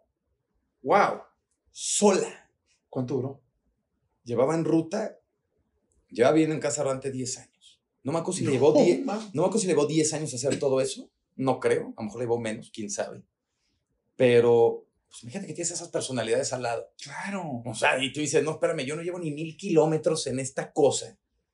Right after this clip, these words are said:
Speaker 2: Entonces, ten-, y tenías a alguien ahí al lado que te decía, "No, sí, ahorita mi plan es irme a Europa y hacer algo muy similar", ¿no?
Speaker 1: Órale.
Speaker 2: Y te topabas,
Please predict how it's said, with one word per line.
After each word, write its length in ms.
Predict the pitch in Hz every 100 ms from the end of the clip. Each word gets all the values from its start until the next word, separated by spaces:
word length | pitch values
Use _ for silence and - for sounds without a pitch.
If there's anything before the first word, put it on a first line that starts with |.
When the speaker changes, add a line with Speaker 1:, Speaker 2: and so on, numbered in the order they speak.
| _ _ _ _
Speaker 2:
Entonces, 180 | - 123
ten-, 120 | 147
y 80 | 123
tenías 260 | 120 135 151
a 20 |
alguien 200 | 147 151
ahí 120 | 135
al 80 | 135
lado 220 | 135 139
que 60 | -
te 60 | 117
decía, 160 | 117
"No, 180 | 117 175
sí, 260 | - - 101
ahorita 280 | - -
mi 140 | 127 117
plan 280 | 117 113 127
es 140 | 117
irme 180 | 110 120
a 40 |
Europa 360 | 104 98 - -
y 60 |
hacer 260 | - - 101 104 _ _ _ _ _ _ _
algo 160 | 95
muy 100 | 98
similar", 300 | - 123 -
¿no? 100 | - _ _ _ -
Speaker 1:
Órale. 380 | 269 262 120 120 -
Speaker 2:
Y 140 | 113
te 80 | 113
topabas, 720 | - - 120 135 127 -